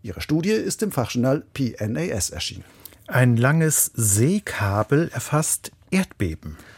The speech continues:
Speaker 1: Wenn Lichtwellenleiter lokal erschüttert werden, lässt sich das anhand feiner Veränderungen bestimmter Streumuster des transportierten Lichtes messen.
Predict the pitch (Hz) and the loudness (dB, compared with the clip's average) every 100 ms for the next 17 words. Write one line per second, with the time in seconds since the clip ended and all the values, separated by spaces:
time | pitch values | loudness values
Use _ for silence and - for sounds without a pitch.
0 | - - 123 151 147 165 - 117 120 104 | -20 -4 4 6 6 4 0 0 2 2
1 | 101 98 98 110 - 156 214 - 220 170 | 0 -2 -2 -2 0 0 2 0 0 0
2 | 127 113 135 208 165 180 - - 170 156 | 2 0 2 0 0 -2 -4 0 0 2
3 | 139 139 - 147 165 151 156 147 151 165 | 2 2 2 0 0 0 0 0 2 4
4 | 151 135 135 123 123 151 131 127 117 - | 6 6 4 2 0 0 2 2 2 0
5 | 123 151 185 165 156 - 143 139 - 135 | 2 2 2 0 0 0 0 0 0 -2
6 | 131 151 147 143 - 131 120 107 - 131 | 0 -2 -2 -2 0 2 2 -2 -4 -4
7 | 131 95 - - | -2 -2 -2 -6